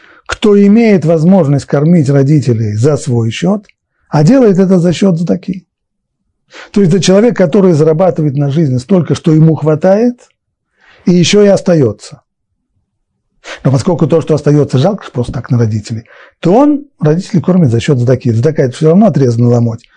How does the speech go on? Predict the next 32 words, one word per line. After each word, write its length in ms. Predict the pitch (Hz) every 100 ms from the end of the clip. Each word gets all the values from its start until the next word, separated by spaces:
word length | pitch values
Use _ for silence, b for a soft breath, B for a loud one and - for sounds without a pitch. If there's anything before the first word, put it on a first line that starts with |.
| b b b
Если 280 | 170 160 185
уйдёт 240 | 165 175
на 100 | 165
кого-то 240 | 165 180 151
другого, 320 | 170 175 196
уж 100 | 120
лучше 240 | 156 - 131
уж 100 | 110
на 100 | 110
родителей. 440 | 104 110 - - b b
Вот 160 | 135 127
тогда 340 | 156 143 196
такой 260 | 214 147 170
человек 320 | 160 147 147
будет 200 | 127 127
проклят. 400 | - - - - _ _ _ _ B B -
Но 140 | 180
если 380 | 214 247 220 196
человек 400 | 180 196 190 175
сам 260 | - 208 151
зарабатывает 540 | 160 156 160 156 147
очень 220 | 143 151
скромно, 460 | 143 151 135 113 110 B B
и 80 | -
ему 240 | 196 208 190
с 60 |
трудом 320 | 190 175 190
хватает 480 | 170 160 139 165 147
только 240 | 170 151 170
на 120 | 160
свои 300 | 170 190 269
нужды, 480 | 208 139 113 135